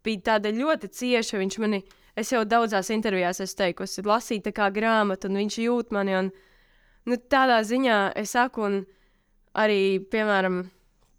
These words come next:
lieldienas, vai ne? Es atceros, kādas bija mūsu ģimenes lieldienas. No rīta, ko darīsim, kā mēs aktīvi pavadīsim laiku. Mēs aizbrauksim uz treniņu,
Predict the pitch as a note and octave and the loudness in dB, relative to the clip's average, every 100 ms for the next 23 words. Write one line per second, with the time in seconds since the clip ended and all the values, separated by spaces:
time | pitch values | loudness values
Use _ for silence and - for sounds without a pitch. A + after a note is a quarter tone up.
0 | _ _ A3 A3 F#3+ E3 D#3+ G3 - F#3 | _ _ -2 2 0 0 -4 -4 -8 -6
1 | F3+ F#3 A#3+ _ _ _ _ - G3+ A#3 | -2 -2 -4 _ _ _ _ -10 0 0
2 | B3 A#3 F#3+ - C#4 A#3+ G3+ G#3 A#3+ A#3+ | 2 0 0 2 2 2 0 0 0 -2
3 | A#3 B3+ B3 A#3 A3 G3 F3 F3+ F3+ - | -2 0 0 0 2 2 0 -2 -6 -16
4 | _ - G#3+ G#3+ G#3+ G#3 G#3 G3 F#3+ F3 | _ -4 0 0 0 -4 -2 2 2 0
5 | - F#3+ F#3 B3+ C#4 B3+ B3 B3+ C4 A#3+ | -4 -8 0 2 2 2 0 -2 -2 -2
6 | A3 A3+ A3 G3 G3+ G3+ F#3 D#3 - A#3 | 0 2 2 0 -2 -2 -2 -4 -2 -2
7 | C#4+ C#4+ A#3 G#3+ - A3 G#3 - G#3 G3+ | 0 0 2 0 0 -2 -2 -4 0 2
8 | A3 B3+ F4 | 2 2 2